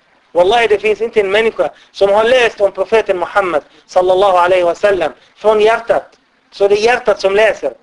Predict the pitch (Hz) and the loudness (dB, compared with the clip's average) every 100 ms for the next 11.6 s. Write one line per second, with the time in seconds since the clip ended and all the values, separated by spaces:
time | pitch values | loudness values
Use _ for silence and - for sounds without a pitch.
0 | _ - 196 196 202 202 196 220 196 175 | _ -12 -4 0 2 4 2 2 2 -2
1 | 123 - _ _ _ 156 170 190 185 202 | -4 -14 _ _ _ -2 0 2 0 0
2 | 185 160 156 - 180 175 - 143 123 117 | -2 -2 -6 -2 -2 -2 -12 -16 -16 -18
3 | 110 _ _ _ _ _ _ _ - 240 | -20 _ _ _ _ _ _ _ -4 -2
4 | 226 208 190 190 - 226 247 - 185 156 | 0 0 2 0 0 -2 -2 -2 -4 -4
5 | 151 143 120 _ - 185 220 226 220 214 | -6 -8 -12 _ -8 -2 0 0 0 -2
6 | 240 220 208 190 196 202 240 - - 170 | -2 -2 -2 -6 -8 -2 -2 -2 -2 0
7 | 165 202 202 _ _ 151 196 185 151 147 | 2 0 -2 _ _ -4 -2 -2 -6 -6
8 | 175 156 139 151 147 147 143 131 131 131 | -6 -6 -6 -2 0 0 0 0 0 -2
9 | 160 147 123 - - - 202 - 196 175 | -4 -4 -6 -12 -10 -6 -4 -2 -2 -2
10 | - - 233 220 226 214 214 196 196 190 | -12 -4 0 2 0 0 2 2 0 0
11 | 185 226 - 214 233 233 | 2 2 0 -2 -2 -4